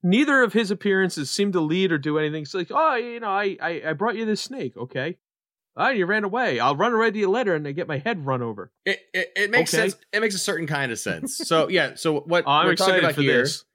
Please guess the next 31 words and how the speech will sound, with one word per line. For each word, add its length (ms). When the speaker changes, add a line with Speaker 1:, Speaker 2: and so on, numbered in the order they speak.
Speaker 1:
I, 80
in 140
Speaker 2:
We're 80
Speaker 1:
fact, 60
Speaker 2:
talking 240
Speaker 1:
when 80
I 20
Speaker 2:
about 100
Speaker 1:
watch 220
this, 220
I 120
said, 220
"I'm 120
gonna 140
complain 380
about 220
this," 240
and 240
Nick 180
is 120
gonna 240
offer 300
an 80
explanation. 800
<laughs> 100
Speaker 2:
So 380
this 180
is 300
a 340
homeless 380
gentleman 500